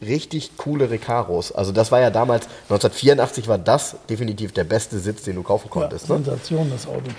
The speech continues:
Speaker 1: Und, äh, ja, das ganze Auto echt, ja, klasse.
Speaker 2: Ist ein X R vier i Motor drin, ne?
Speaker 1: Ja, hundertfünfzig P S, V sechs Einspritzer.
Speaker 2: Zwei Komma acht Liter.
Speaker 1: Ja. Tolles Auto. Also,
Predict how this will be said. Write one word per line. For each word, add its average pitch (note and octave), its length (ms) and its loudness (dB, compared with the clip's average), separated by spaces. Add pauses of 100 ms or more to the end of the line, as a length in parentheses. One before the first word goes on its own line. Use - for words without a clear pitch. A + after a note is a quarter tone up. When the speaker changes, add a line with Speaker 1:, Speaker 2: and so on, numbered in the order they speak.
Speaker 1:
Und, A2+ 460 4
äh, G#2+ 280 4
ja, G#2+ 200 4
das F#2+ 100 -6
ganze B2+ 240 4
Auto C3 300 4
echt, - 500 -4
ja, E2+ 240 -2
klasse. B2 240 0
Speaker 2:
Ist G#2 160 -4
ein D3+ 120 2
X D3+ 180 -6
R C#3+ 80 -2
vier D3+ 180 -8
i D3 80 -10
Motor D3+ 320 -4
drin, B2+ 220 -12
ne? B2+ 80 -2
Speaker 1:
Ja, F#2 240 4 (200)
hundertfünfzig A#2+ 600 0
P B2 100 4
S, B2+ 240 4 (300)
V A#2+ 260 4
sechs A2+ 320 2
Einspritzer. E2+ 640 -2
Speaker 2:
Zwei - 240 -16
Komma - 220 -10
acht - 160 -14
Liter. C#3+ 260 -12 (540)
Speaker 1:
Ja. G2 160 2 (1200)
Tolles C#3 240 6
Auto. B2+ 320 6 (260)
Also, G2+ 400 6